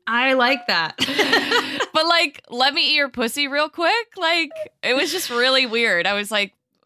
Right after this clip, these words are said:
Speaker 1: I
Speaker 2: "What a
Speaker 1: wasn't
Speaker 2: strange
Speaker 1: there,
Speaker 2: thing to
Speaker 1: so I
Speaker 2: say."
Speaker 1: don't quite know the, like, weirdness of it. But I,
Speaker 2: Yeah.
Speaker 1: I feel like I could know people who would, who could pull that. I could know, I could know
Speaker 2: Yeah.
Speaker 1: a man
Speaker 2: <laughs>
Speaker 1: to pull it off. And I feel like I can imagine a scenario where, like, that would be fine. You know, like,
Speaker 2: Yeah.
Speaker 1: it's sort of fun. Like,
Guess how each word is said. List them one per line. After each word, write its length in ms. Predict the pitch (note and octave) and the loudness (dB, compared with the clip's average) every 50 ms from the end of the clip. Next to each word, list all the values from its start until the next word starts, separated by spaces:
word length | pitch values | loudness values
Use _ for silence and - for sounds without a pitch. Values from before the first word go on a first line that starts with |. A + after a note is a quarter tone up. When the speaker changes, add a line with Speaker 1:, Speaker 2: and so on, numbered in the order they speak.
| - - - | -10 -2 2
Speaker 1:
I 140 | - C4 F4 | 2 4 4
Speaker 2:
"What 0 | |
a 20 | |
Speaker 1:
wasn't 200 | F#4 G4 F#4 G4+ D#4+ | 4 4 4 4 4
Speaker 2:
strange 160 | B3+ B3+ A#3+ | 4 4 6
Speaker 1:
there, 200 | A3+ A3 G#3+ G#3 G3+ | 6 6 6 6 6
Speaker 2:
thing 100 | G3+ - | 4 2
to 80 | A#3 | 2
Speaker 1:
so 100 | A3 B3 A#3 | 2 4 4
I 120 | G#3 G3 | 4 4
Speaker 2:
say." 40 | A#3 | 4
Speaker 1:
don't 160 | B3 C4+ D4 C4 | 4 2 0 0
quite 260 | - C4+ A#3+ A#3 G3+ | 2 2 2 2 2
know 220 | G#3 G#3 G3+ G3+ G3+ | 2 2 4 2 2
the, 140 | F#3 G3 | 2 0
like, 200 | F#3 F#3 F3+ F3+ - | 0 0 0 0 0
weirdness 640 | F3 G3 F#3+ F#3 F#3 F#3 F3 F3+ E3 E3+ E3 - | 0 2 4 4 4 2 0 -2 -4 -4 -6 -6
of 200 | F3 D3+ D3 D3+ | -6 -6 -6 -4
it. 160 | D3+ C#3 - - | -6 -6 -6 -2
But 140 | F3 A3+ A3 | 0 2 2
I, 160 | G#3+ A#3 B3 | 4 4 4
Speaker 2:
Yeah. 260 | G#3+ G#3+ G3+ F3 E3+ | 4 4 4 2 4
Speaker 1:
I 160 | G3+ A3+ A#3+ A#3+ | 4 4 2 0
feel 220 | A#3+ - C#4+ D4 | 0 0 0 2
like 160 | D4+ D4 C#4 A#3+ | 2 2 4 2
I 120 | G#3+ A3 | 2 0
could 260 | G#3+ - A3+ G3+ F#3 | 0 -2 -2 -2 0
know 240 | G3 F#3 F3 F3 F3 | 0 0 0 0 -2
people 320 | F3+ G3 E3 - D#3+ E3+ | -2 -4 -4 -4 -4 -6
who 80 | D#3 E3 | -4 -4
would, 140 | D#3 C#3+ D3 - _ _ | -6 -6 -8 -10 _ _
who 140 | - F3 F#3+ | -4 -4 -4
could 180 | F#3+ G3 F3 - | -2 -4 -6 -6
pull 160 | - F#3 D#3+ | -4 -4 -4
that. 220 | D3+ D3 C#3 - - | -4 -4 -6 -4 -4
I 120 | E3 F#3+ F#3 | -2 -2 -2
could 260 | - - A#3+ C4 B3 | 0 0 0 2 2
know, 320 | D#4+ E4+ F4 F#4+ G4+ G4 | 2 0 2 0 0 0
I 140 | - G#3+ A3+ | 0 0 0
could 240 | A#3 - D4+ A3 A3 | 0 -2 0 2 4
know 160 | A3+ G3 A3 | 4 4 4
Speaker 2:
Yeah. 200 | G3 D#3+ E3+ F3 - | 4 2 2 0 0
Speaker 1:
a 80 | F#3 | 0
man 600 | F#3 G#3 A3 A#3 A#3+ B3 B3+ B3+ B3 B3 B3 B3 | 2 2 4 4 4 2 2 2 0 0 -2 -4
Speaker 2:
<laughs> 40 | - | -4
Speaker 1:
to 120 | - A#3+ G3+ | -6 -6 -6
pull 300 | - G#3+ G3+ G3 G3 G3 | -2 0 0 2 2 0
it 100 | F#3+ F#3+ | 0 2
off. 280 | F3+ E3 E3 E3 - - - - - - - - - - - - | 4 4 4 2 2 -2 -16 -20 -16 -14 -10 -8 -6 -4 -2 2
And 80 | B3+ D4+ | 2 4
I 80 | F#4 - | 4 4
feel 140 | F#4 G#4 | 4 2
like 160 | A4 A4 G4 C4+ | 2 2 2 2
I 100 | A#3 C4 | 0 0
can 140 | B3 B3+ C4 | 0 2 2
imagine 340 | A#3+ A#3 A3 A3+ G#3 G3+ A3 | 4 4 4 2 0 0 -2
a 60 | G3 | -2
scenario 300 | - G#3 F#3+ F#3 F#3 F3+ | -2 0 2 2 4 4
where, 80 | F3 F3 | 4 2
like, 180 | E3+ E3 D#3+ - | 2 -2 -2 0
that 160 | F3 E3+ D3+ | 0 0 0
would 120 | E3+ E3+ | -2 -4
be 100 | F3+ F3 F3+ | -4 -6 -4
fine. 560 | - - D#3+ D3+ D3+ D#3 E3 F3 F#3+ G3+ G3+ | -2 0 0 0 2 0 -2 -2 -4 -4 -2
You 120 | G#3 G#3+ | 0 2
know, 140 | G#3 G3+ G3 | 4 4 4
like, 160 | G3 F#3+ F3+ | 4 4 4
Speaker 2:
Yeah. 100 | E3+ E3+ | 4 2
Speaker 1:
it's 100 | F3 F3 | 0 0
sort 160 | - G3+ F3+ F3 | 0 0 0 0
of 100 | F3 - | 0 -2
fun. 400 | - - E3 E3 E3+ F3 F3+ F3+ | 0 0 0 2 2 0 0 0
Like, 300 | F3 E3 E3 D#3+ - | 0 0 0 -2 -6